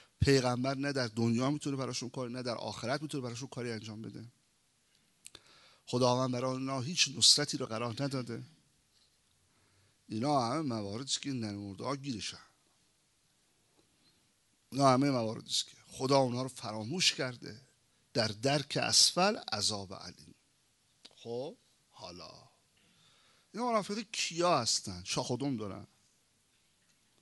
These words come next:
یا فقط گروه حبیب مسعود رجبی و اونا فقط هستن، ماها نیستیم؟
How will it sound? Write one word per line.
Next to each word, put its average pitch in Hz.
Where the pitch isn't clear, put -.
یا 175
فقط 214
گروه 180
حبیب 131
مسعود 127
رجبی 113
و 139
اونا 139
فقط 117
هستن، 107
ماها 101
نیستیم؟ 113